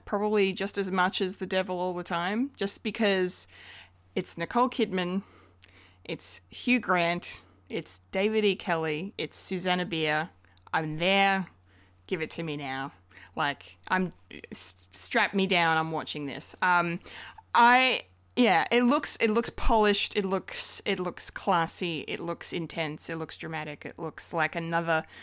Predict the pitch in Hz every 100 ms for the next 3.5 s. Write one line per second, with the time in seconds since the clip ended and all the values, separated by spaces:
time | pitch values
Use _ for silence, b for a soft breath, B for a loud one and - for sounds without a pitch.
0 | B 185 175 214 226 202 196 185 185 180
1 | 190 170 165 - 175 160 160 - - 165
2 | 165 - 165 160 165 B B 185 175 160
3 | 147 160 147 147